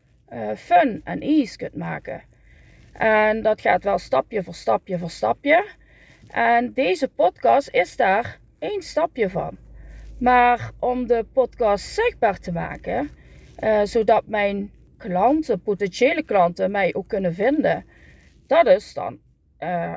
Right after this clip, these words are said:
en dat zichtbaar maken in mijn social media, dat is dan een volgend stapje. En wat ik hierbij nodig heb, is denk ik toch wel een duidelijke marketingstrategie. Mijn branding misschien aanpassen.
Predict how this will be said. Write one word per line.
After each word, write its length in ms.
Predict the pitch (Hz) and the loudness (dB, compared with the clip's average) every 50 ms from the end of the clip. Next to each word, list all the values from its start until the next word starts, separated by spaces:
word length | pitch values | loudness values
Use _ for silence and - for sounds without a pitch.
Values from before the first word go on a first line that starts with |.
| - | -10
en 160 | - - 190 185 | -6 -6 -4 -4
dat 180 | 170 165 - | -4 -4 0
zichtbaar 300 | - 302 294 233 220 196 | 0 0 2 2 0 0
maken 340 | 190 190 180 170 170 - - | 0 0 0 -2 -2 -2 -2
in 100 | 180 185 | -2 -2
mijn 180 | 180 175 175 170 | -2 -4 -6 -6
social 360 | - 196 185 175 - 202 202 | -6 -8 -8 -6 -8 -8 -6
media, 500 | 233 294 330 269 185 175 175 170 180 - - - - - - - _ _ _ _ _ _ _ _ _ _ _ _ - | -6 -6 -6 -4 -2 0 0 0 -2 -6 -10 -16 -20 -20 -20 -20 _ _ _ _ _ _ _ _ _ _ _ _ 2
dat 160 | - 320 269 | 2 4 4
is 140 | 247 - - | 2 0 0
dan 220 | - 170 180 - | -4 -4 -2 -2
een 180 | - 269 294 247 | 0 0 0 0
volgend 500 | 233 247 285 339 359 330 285 220 185 - | 2 2 4 4 4 2 0 -4 -4 -6
stapje. 640 | - - 190 170 156 _ - - - - 165 165 _ _ _ _ _ _ _ _ _ _ _ _ _ _ _ _ _ _ _ - | -10 -6 -4 -4 -4 _ -10 -14 -14 -14 -14 -18 _ _ _ _ _ _ _ _ _ _ _ _ _ _ _ _ _ _ _ -6
En 380 | - 220 220 220 220 220 220 220 | -2 0 2 2 2 0 0 2
wat 140 | 220 226 226 | 0 0 0
ik 100 | - - | 0 -2
hierbij 340 | 262 302 330 302 269 247 233 | 0 0 2 4 4 4 4
nodig 460 | 226 233 254 277 320 330 302 294 - | 4 4 4 4 4 2 -4 -4 0
heb, 240 | 277 254 269 269 - _ _ - - | 0 2 2 2 0 _ _ -10 -6
is 220 | 247 247 226 214 | -6 -4 0 2
denk 220 | 254 254 247 240 | 2 4 2 2
ik 120 | 233 233 220 | -2 -6 -6
toch 180 | - 233 - | -8 -8 -4
wel 320 | - 202 208 208 202 196 190 - _ _ _ _ _ - | 0 2 2 4 2 0 -2 -6 _ _ _ _ _ -16
een 180 | - 190 190 | -14 -8 -2
duidelijke 880 | 180 190 208 240 285 269 285 262 254 254 254 - 233 226 226 226 233 - _ _ _ _ _ _ _ _ _ _ _ _ | 2 4 4 4 4 4 2 0 0 0 2 2 2 4 4 2 2 -2 _ _ _ _ _ _ _ _ _ _ _ _
marketingstrategie. 1500 | - 196 185 220 262 285 - - - - 214 196 185 180 - - 185 170 170 - 190 175 170 180 170 165 160 160 - _ | -8 -4 -2 0 0 0 -2 -4 -6 -4 -2 -2 -2 -4 -6 -4 -4 -4 -4 -4 -6 -6 -6 -4 -6 -6 -6 -10 -12 _
Mijn 200 | - 196 196 185 | -4 -2 0 2
branding 540 | 180 185 214 247 277 285 240 226 208 196 190 | 4 4 4 6 4 4 2 2 0 0 -2
misschien 380 | 190 196 - - 226 208 202 - | -4 -6 -6 -8 -8 -8 -6 -4
aanpassen. 840 | 190 190 185 180 175 - 175 180 180 - - - 160 165 165 170 | -4 -2 -2 -4 -4 -6 -6 -6 -6 -6 -6 -8 -6 -6 -8 -10